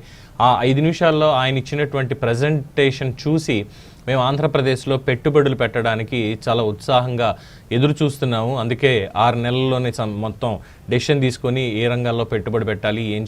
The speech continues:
చేయాలి అనే దాని మీద మేము వచ్చామని దుబాయ్ మంత్రి వెల్లడించడం మనందరూ చూసాం. ఐదు నిమిషాలే మాట్లాడి, అంటే అక్కడి నుంచి దుబాయ్ వాళ్ళు మన ఆలోచనలు చూసి, ఆంధ్ర రాష్ట్ర ప్రభుత్వ ఆలోచనలు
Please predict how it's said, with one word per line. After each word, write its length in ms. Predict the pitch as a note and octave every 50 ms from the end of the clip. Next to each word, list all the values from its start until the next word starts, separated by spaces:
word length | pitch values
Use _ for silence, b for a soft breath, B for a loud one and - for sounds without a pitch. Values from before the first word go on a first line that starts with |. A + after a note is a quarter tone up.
| -
చేయాలి 380 | A#2+ G#2+ G#2 G2+ G2+ G#2 G#2 G2+
అనే 180 | G#2 G2+ G2+ G2+
దాని 180 | G2+ G2+ G2
మీద 200 | G2+ G2+ G2+ G2+ A#2+ A2 G2 - B B B B B B -
మేము 360 | - A2 A2 G#2+ G#2 F#2+ F#2 F#2
వచ్చామని 500 | G#2 - - D3 C3 B2 A2+ A#2+ D3+ E3
దుబాయ్ 400 | C3 A2 A2+ G#2+ A#2+ A#2+ A#2+ A2
మంత్రి 520 | G#2+ G#2 G#2 B2+ B2+ - C#3+ A#2+ F2+ F2+ b b b b b b -
వెల్లడించడం 640 | G#2+ G#2+ A2 A#2 A#2+ A#2 G#2+ - A2+ A2+ G2+ F2+ F#2 - - - G#2+
మనందరూ 320 | G#2+ G#2+ G#2 G#2+ G#2+ G#2+
చూసాం. 340 | G#2+ - A2 G2+ - - - - - - - - - - - - - - - -
ఐదు 160 | A#2 C3 C#3+ D3
నిమిషాలే 340 | D#3+ E3 D#3 F3 D#3+ D3+
మాట్లాడి, 460 | C#3+ C3+ B2 A#2+ G#2+ - G2 F2+ - - - - - - - - - -
అంటే 400 | C3+ C3 F#3+ E3+ F3 G#3+ A#3+ A#3 - - - - - - - -
అక్కడి 280 | A2+ C3 C#3 - F#3 F#3
నుంచి 220 | G3 G3 F3+ -
దుబాయ్ 340 | D3+ A#2 B2+ B2+ C#3 D#3 F3+
వాళ్ళు 220 | F#3 F#3 F3 E3+ D3+
మన 180 | A#2+ A2 A2+
ఆలోచనలు 720 | A#2 G2 G#2+ G#2+ A#2+ C#3 E3+ F#3 E3+ - F3+ E3 D#3+ D#3 C#3+ C3+ -
చూసి, 200 | C3+ C3 C3 C#3
ఆంధ్ర 280 | C3 A#2 A2 A#2+ B2 B2+
రాష్ట్ర 300 | C3+ C#3 C3 C3 - B2+
ప్రభుత్వ 420 | A2 - A2+ A2 A#2 G#2 A2 -
ఆలోచనలు 680 | A#2 E2+ F2+ G2+ A2+ B2+ D3 D3+ C#3+ - C#3+ C#3 B2+ A#2